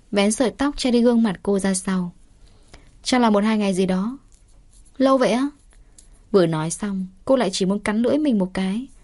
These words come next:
Sao bất giác hỏi anh một câu như vậy? Chắc chắn thế nào cũng bị anh trêu chọc. Đúng là không nằm ngoài dự đoán. Bạch Tử Ngôn bật cười nhìn cô vui vẻ.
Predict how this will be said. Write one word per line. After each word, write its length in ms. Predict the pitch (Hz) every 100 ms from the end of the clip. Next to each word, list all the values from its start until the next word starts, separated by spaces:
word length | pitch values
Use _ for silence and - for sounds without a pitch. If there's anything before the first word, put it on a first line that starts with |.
| - -
Sao 180 | - 190
bất 160 | 233
giác 260 | - 277 285
hỏi 140 | 214
anh 140 | 185 233
một 120 | 220
câu 180 | 247 247
như 120 | 240
vậy? 240 | 233 202 185 - - - - - -
Chắc 180 | 240 233
chắn 240 | 196 190
thế 80 | 233
nào 240 | 240 202
cũng 140 | 180 180
bị 80 | 196
anh 120 | 208
trêu 220 | 247 233
chọc. 180 | 233 196 165 - - - - - - - - - - - - -
Đúng 160 | 185 190
là 100 | 214
không 220 | 214 196
nằm 140 | 180
ngoài 220 | 170 160
dự 160 | 160 165
đoán. 280 | 165 165 185 226 - -
Bạch 180 | 226
Tử 100 | 208
Ngôn 240 | 214 247 214
bật 180 | 185 -
cười 220 | 190 180
nhìn 160 | 180
cô 120 | 190 220
vui 180 | 226
vẻ. 200 | 220 190